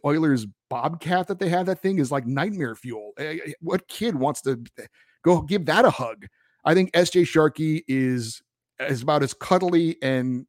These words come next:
sweet of a shark as you can have. That's who I had number one. As for our Bailey, the host had him checking in at number seventeen, so kind of middle of the pack. There was a time when I would have gone to the mat for Bailey.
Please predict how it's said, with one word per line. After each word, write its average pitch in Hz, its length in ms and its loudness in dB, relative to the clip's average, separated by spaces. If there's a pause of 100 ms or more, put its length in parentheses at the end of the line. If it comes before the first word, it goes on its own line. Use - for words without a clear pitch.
(140)
sweet 175 400 -2
of 139 140 0
a 120 100 -4
shark - 540 0 (500)
as 127 180 -2
you 127 60 0
can 123 140 -4
have. 123 180 -4
That's 151 200 -2
who 151 100 2
I 135 80 4
had 127 160 0
number 113 180 -2
one. 110 300 -6
As 214 280 2
for 240 240 -2
our 175 300 4
Bailey, 120 680 -2 (480)
the 143 100 4
host 202 300 4
had 175 180 4
him 156 180 2
checking 139 360 -2
in 139 120 0
at 131 60 -10
number 113 180 -4
seventeen, 175 720 -2
so 196 140 -4
kind 220 220 -4
of 180 60 -4
middle 170 180 2
of 156 80 0
the 123 60 -12
pack. 139 420 -4 (480)
There 202 180 6
was 247 160 2
a 214 60 0
time 110 580 -4 (340)
when 127 160 -6
I 156 220 2
would 147 220 2
have 120 160 2
gone 127 260 0
to 123 60 -2
the 110 80 -6
mat 113 400 -12 (640)
for 120 100 -6
Bailey. 104 520 -10